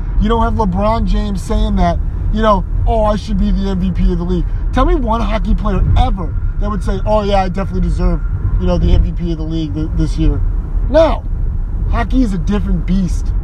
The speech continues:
And the, most of the reason that people say that hockey sucks is 'cause they've never watched hockey before. So give it a chance,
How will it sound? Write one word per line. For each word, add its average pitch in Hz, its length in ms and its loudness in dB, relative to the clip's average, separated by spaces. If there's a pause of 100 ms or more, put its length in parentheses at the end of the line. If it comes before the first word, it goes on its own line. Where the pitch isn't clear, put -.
(880)
And 196 140 -2
the, 202 60 2
most 220 320 0
of - 40 -6
the 240 100 -2
reason 226 220 -2
that 180 120 0
people 220 240 -2
say 214 160 0
that 196 120 2
hockey 185 360 -2
sucks - 340 0
is - 60 -2
'cause 170 140 0
they've 196 120 0
never 180 320 0
watched 170 460 -2
hockey 180 400 0
before. - 340 -4 (880)
So 190 160 2
give 247 240 2
it 311 60 0
a 302 40 -2
chance, - 500 -2